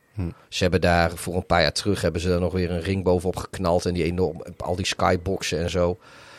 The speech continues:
Speaker 1: Ja.
Speaker 2: Ja, je hebt daar beneden nog wel die bleachers, wat, eh, leuk traditioneel is. Maar als je, als je kijkt, nou, d-, d-, het stadion staat nog op dezelfde plek, maar er is eigenlijk niks over van het oorspronkelijke stadion. En zo g-, ik denk een van de weinige s-,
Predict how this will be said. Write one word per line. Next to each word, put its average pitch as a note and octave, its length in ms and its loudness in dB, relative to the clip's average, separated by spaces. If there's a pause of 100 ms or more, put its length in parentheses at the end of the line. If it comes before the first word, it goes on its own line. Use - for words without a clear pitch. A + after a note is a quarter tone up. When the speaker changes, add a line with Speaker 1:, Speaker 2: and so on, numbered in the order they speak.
(120)
Speaker 1:
Ja. G2 140 2
Speaker 2:
Ja, A2 80 8
je G#2+ 80 10
hebt A#2+ 140 8
daar A#2+ 100 8
beneden A#2+ 320 6
nog G#2+ 120 4
wel A2+ 180 6
die A2 100 2
bleachers, G#2+ 760 0
wat, - 300 -2
eh, G2 60 2
leuk F#2+ 160 4
traditioneel G2 460 2
is. F2 100 -2
Maar F#2 300 2
als - 180 0
je, G2 240 4
als - 140 -2
je G#2 60 -2
kijkt, A#2 540 2
nou, G2 300 0 (320)
d-, - 60 -20 (260)
d-, G2 40 -12
het G#2 160 -2
stadion C#3 460 4
staat D#3 120 2
nog D3+ 100 4
op D3 60 -2
dezelfde C#3 280 6
plek, D#3 260 2
maar C3+ 140 2
er B2+ 60 -4
is C#3 160 2
eigenlijk C3 400 4
niks C3+ 180 2
over A#2+ 140 6
van - 100 -6
het G#2+ 80 -6
oorspronkelijke G2+ 420 -2
stadion. E2+ 460 0
En F2+ 80 -2
zo A#2 160 8
g-, - 140 -8 (1120)
ik D3+ 140 2
denk E3 200 10
een E3 140 12
van D#3+ 100 6
de C#3 100 8
weinige D#3+ 380 6
s-, - 200 0